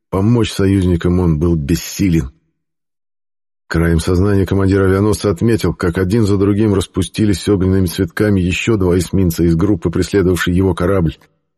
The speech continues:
Также вскользь он зафиксировал, как приходят в движение авианосец и два тяжелых крейсера «Танланов», пытаясь, видимо, как-то отреагировать на начало разгона британской эскадры внутри системы. Однако почти все его внимание было приковано к «Волку»,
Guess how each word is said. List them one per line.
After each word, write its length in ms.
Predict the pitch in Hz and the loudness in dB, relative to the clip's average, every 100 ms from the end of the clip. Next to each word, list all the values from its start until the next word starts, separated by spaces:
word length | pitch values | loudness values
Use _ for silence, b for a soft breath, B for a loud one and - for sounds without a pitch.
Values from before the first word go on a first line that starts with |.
| _ _ _ _ _ - | _ _ _ _ _ -8
Также 320 | 73 104 98 | -2 0 0
вскользь 440 | - - 110 113 107 | -4 -2 0 0 0
он 80 | |
зафиксировал, 680 | 98 101 101 - 110 98 95 | 0 -2 -4 -2 0 0 0
как 200 | 90 85 | -2 -2
приходят 420 | 82 82 107 95 | -2 0 0 0
в 60 | 80 | 0
движение 480 | 95 98 107 98 87 | 0 2 2 2 0
авианосец 840 | 90 90 92 98 120 - 82 - | -2 0 2 2 0 0 -4 -6
и 120 | 95 | -4
два 220 | 78 92 101 | 0 0 0
тяжелых 400 | 101 104 101 - | 0 2 0 0
крейсера 420 | 104 98 101 98 | 0 0 0 0
«Танланов», 640 | 98 101 107 92 76 - _ _ _ - | 0 0 2 0 -2 -6 _ _ _ -14
пытаясь, 420 | 80 98 101 90 | -6 0 0 0
видимо, 280 | 107 95 101 | 0 0 0
как-то 320 | 104 92 104 | -2 -2 -2
отреагировать 640 | 92 104 107 113 117 95 90 | 0 2 2 2 2 2 0
на 80 | |
начало 340 | 92 87 95 92 | -2 0 0 0
разгона 380 | 98 92 98 90 | 0 0 0 0
британской 480 | 87 101 87 - | 0 -2 -2 -2
эскадры 360 | 98 - 101 92 | -2 -2 0 0
внутри 280 | 92 85 104 | 0 0 -2
системы. 500 | 104 - 110 85 80 _ _ _ _ _ _ _ | -4 -4 -2 -2 -4 _ _ _ _ _ _ _
Однако 360 | - 78 82 85 | -8 -2 -2 -2
почти 400 | 101 90 - 120 | -2 -4 0 -2
все 240 | - 120 | 0 0
его 180 | 107 92 | 2 2
внимание 420 | 92 98 107 104 | 2 2 2 2
было 200 | 95 92 | 2 2
приковано 480 | 90 95 107 101 95 | 0 0 2 2 0
к 80 | - | 0
«Волку», 480 | 95 113 90 - | 2 2 0 -6